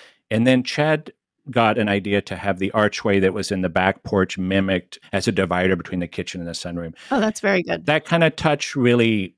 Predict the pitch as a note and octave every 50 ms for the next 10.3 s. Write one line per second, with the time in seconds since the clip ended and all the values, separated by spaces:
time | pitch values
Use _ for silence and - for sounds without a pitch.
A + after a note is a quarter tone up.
0 | _ _ _ A2+ A#2 A2 - A#2 A2+ G#2+ G#2 G2+ G2 - _ _ - - G#2+ G#2
1 | G2+ - - - - A2 G#2 - - F#2 - - F#2 F#2 F2+ F2 F2+ F2+ - -
2 | - G2 G2 F#2+ F#2+ - - G2+ G2 F#2+ F#2 F2+ F2+ F2+ F2 - _ _ _ _
3 | _ _ _ - A#2 G#2+ - - G#3+ A3 G#3+ A3 A3+ G#3 - B3 A3+ A3 A3+ A#3+
4 | A#3+ - - - C#3 B2+ A#2 C#3 C#3 C3 - - C#3+ B2 B2+ A#2+ A2+ A2 G#2 -
5 | - A#2+ A#2 A2 - B2+ - - - A2 F#2 G2 - - - G2 G2 G2+ - -
6 | G2+ - - A2+ A2 A#2 A#2+ - A#2+ G#2 - - - F2+ F2+ - G#2+ F#2+ - G#2+
7 | G2+ G2+ - A2+ G#2+ G#2 G#2 G2+ F#2+ G2+ G#2 G#2 F#2 - G#2 F2+ F2 F#2 F#2+ -
8 | - F2+ F2 - - F#2+ F#2 F#2 F2+ - _ G#2+ G2+ F#2+ F#2 - - - _ _
9 | _ A2+ A2+ A#2+ B2+ - - C#3 B2 - - A#2 A2 A2+ A2 A2 G#2+ G2+ G2+ G2
10 | F#2+ F#2+ F#2 - - -